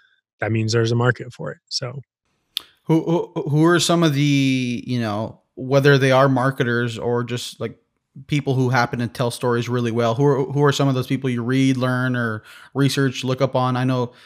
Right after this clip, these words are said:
Speaker 2: Seth Godin is a big, you know, person on,
Speaker 1: Mm-hmm.
Speaker 2: uh, you know, storytelling. I'm curious, do you have anybody that you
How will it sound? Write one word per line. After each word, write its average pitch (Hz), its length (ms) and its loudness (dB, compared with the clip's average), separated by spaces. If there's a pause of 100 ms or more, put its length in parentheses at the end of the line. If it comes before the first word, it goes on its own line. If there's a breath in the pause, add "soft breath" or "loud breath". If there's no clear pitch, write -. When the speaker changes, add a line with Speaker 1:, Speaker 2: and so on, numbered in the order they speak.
(120)
Speaker 2:
Seth 147 320 2
Godin 135 380 4
is 120 160 -2
a 123 120 0
big, 123 440 0
you 123 60 0
know, 117 120 -2
person 120 380 -4
on, 113 300 0
Speaker 1:
Mm-hmm. 101 120 -8
Speaker 2:
uh, 107 420 -6
you - 120 -10
know, 117 180 -10
storytelling. 120 680 -2
I'm 110 120 -6
curious, 117 440 -4
do 127 180 -8
you 123 140 0
have 117 180 0
anybody 120 300 -2
that 113 160 -6
you 113 340 -8